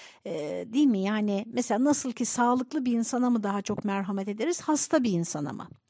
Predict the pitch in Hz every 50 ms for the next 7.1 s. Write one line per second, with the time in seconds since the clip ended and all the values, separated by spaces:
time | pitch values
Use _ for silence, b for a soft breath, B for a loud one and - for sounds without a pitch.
0 | - - - 262 262 - - - 349 277 254 208 190 180 - 190 185 180 175 185
1 | 165 175 175 - 180 - - 180 160 156 170 - 156 - 139 - 170 165 - 165
2 | 240 254 - - 233 - - 220 220 220 214 214 214 - - 269 254 - - 262
3 | 240 233 226 208 208 220 - - 277 254 233 226 233 220 226 226 214 220 220 220
4 | B B B B B B B B B 254 196 190 - - 262 254 254 254 - -
5 | 254 220 220 - - 240 233 226 214 - 240 226 226 220 208 220 220 220 214 -
6 | 254 254 269 262 240 220 208 190 185 - 185 190 190 196 185 - 202 202 208 254
7 | 311 320